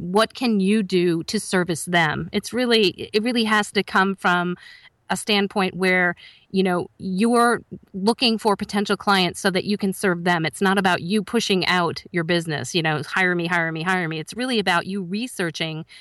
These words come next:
your potential clients and then educating yourself on how you may be able to serve them better and then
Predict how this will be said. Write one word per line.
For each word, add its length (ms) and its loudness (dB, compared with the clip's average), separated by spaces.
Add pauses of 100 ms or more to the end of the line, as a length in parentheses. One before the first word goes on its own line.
(120)
your 240 2
potential 400 -4
clients 540 -2
and 260 2
then 300 2 (420)
educating 480 2
yourself 480 2
on 260 2 (260)
how 220 2
you 220 0
may 200 2
be 140 2
able 220 0
to 420 0
serve 360 0
them 240 0
better 340 2
and 240 2
then 240 2